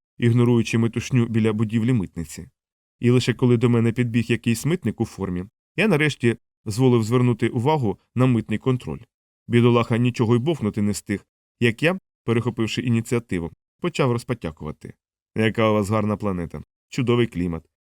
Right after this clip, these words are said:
ідеальна місцина для заміського будиночка. І люди привітні, завжди готові допомогти навіть незнайомцю, усе як годиться. Оце мені подобається. Аж тепло на серці стає. Великий герцог Сан-Анджело,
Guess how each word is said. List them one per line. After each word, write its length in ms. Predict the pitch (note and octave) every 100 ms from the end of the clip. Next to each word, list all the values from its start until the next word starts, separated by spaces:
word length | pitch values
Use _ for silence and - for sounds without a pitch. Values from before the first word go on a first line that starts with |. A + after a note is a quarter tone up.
| _
ідеальна 420 | - B2+ A#2+ B2 A2
місцина 480 | G#2+ - C3+ G#2+ -
для 140 | A2
заміського 480 | G#2+ A2 - G#2+ G#2+
будиночка. 600 | G2+ F2 D#2+ D#2 - - _ _ _
І 120 | - D#3
люди 240 | C3 B2
привітні, 500 | A#2 A2 G#2+ - G2 - -
завжди 320 | G#2 A#2+ G#2+
готові 340 | A#2+ B2 B2 A2+
допомогти 640 | A2 A2+ A2+ G#2+ C#3 A2
навіть 300 | A2+ A2 -
незнайомцю, 680 | A2+ - C3+ G#2+ E2 - F2 - _
усе 300 | - B2 -
як 140 | A#2 G2
годиться. 540 | C3+ A#2 D2 - - - _ _
Оце 280 | B2 A2 F3
мені 200 | C3 A#2
подобається. 640 | G2+ E2+ - D2+ - - - _ _ -
Аж 160 | A2+
тепло 280 | - B2+ A#2+
на 100 | B2
серці 340 | A#2+ F#2+ D2+
стає. 400 | F#2 - E2 D2+ - _ _ _ _ _ _ _ _ -
Великий 400 | G#2+ B2 D#3 A2+
герцог 320 | A#2+ - A#2
Сан-Анджело, 760 | - A#2+ A#2 A2+ F#2 D#2+ D#2